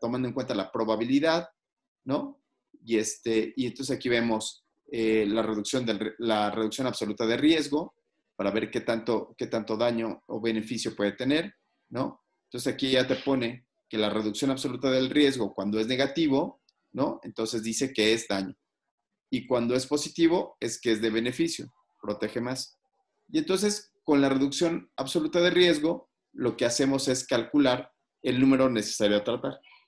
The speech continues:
Entonces, cuando la reducción absoluta de riesgo sale negativo, lo que calculamos es el número necesario a dañar.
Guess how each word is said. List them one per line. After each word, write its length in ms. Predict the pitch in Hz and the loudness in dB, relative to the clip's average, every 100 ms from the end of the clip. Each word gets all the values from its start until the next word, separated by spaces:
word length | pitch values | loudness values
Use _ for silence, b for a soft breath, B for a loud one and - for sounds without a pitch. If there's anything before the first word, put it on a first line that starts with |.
| b _ _ _ _ _ _ | b _ _ _ _ _ _
Entonces, 600 | 127 120 143 143 131 - _ _ _ _ | -8 -2 0 2 0 -6 _ _ _ _
cuando 340 | 131 127 131 | 0 2 4
la 140 | 131 131 | 4 4
reducción 400 | 131 135 170 170 | 2 0 2 0
absoluta 380 | 170 175 165 170 | 0 0 2 4
de 80 | |
riesgo 440 | 165 165 143 117 - | 4 2 2 -2 -6
sale 320 | - 123 127 | -6 -4 -2
negativo, 680 | 135 151 165 175 160 175 - _ _ _ | 0 0 0 0 2 0 -4 _ _ _
lo 220 | - 123 123 | -6 -2 0
que 140 | 127 | -2
calculamos 640 | 131 117 135 135 139 143 | -2 -2 2 2 2 0
es 120 | 143 139 | -2 -2
el 160 | 123 | -2
número 300 | 127 147 156 | 0 0 0
necesario 400 | 123 107 117 120 | -2 -2 -2 0
a 40 | 113 | 2
dañar. 420 | 117 123 113 | 0 -2 -6